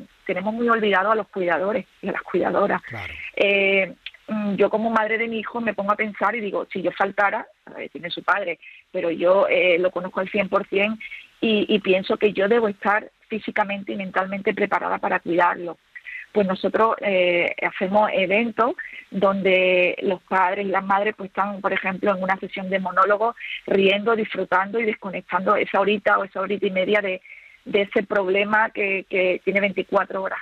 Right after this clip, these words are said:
Speaker 1: al día. Es decir, eh, nosotros, eh, organizamos eventos para recaudar fondos y con esos mismos fondos realizamos otros eventos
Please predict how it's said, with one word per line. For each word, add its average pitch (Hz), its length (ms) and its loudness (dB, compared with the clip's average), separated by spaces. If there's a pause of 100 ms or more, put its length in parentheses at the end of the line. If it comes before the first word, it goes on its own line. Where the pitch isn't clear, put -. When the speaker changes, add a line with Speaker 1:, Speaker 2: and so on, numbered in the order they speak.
(100)
Speaker 1:
al - 100 -18
día. - 300 -4 (600)
Es 214 160 2
decir, 208 420 0
eh, 190 520 4
nosotros, 202 520 0
eh, 185 360 2 (340)
organizamos 190 640 -2
eventos 214 420 0
para 185 160 0
recaudar 175 520 0
fondos 214 500 0
y 196 100 0
con 196 180 -2
esos 202 240 -2
mismos 214 400 0
fondos 220 440 0 (520)
realizamos 202 640 0
otros 220 240 -2
eventos 214 400 0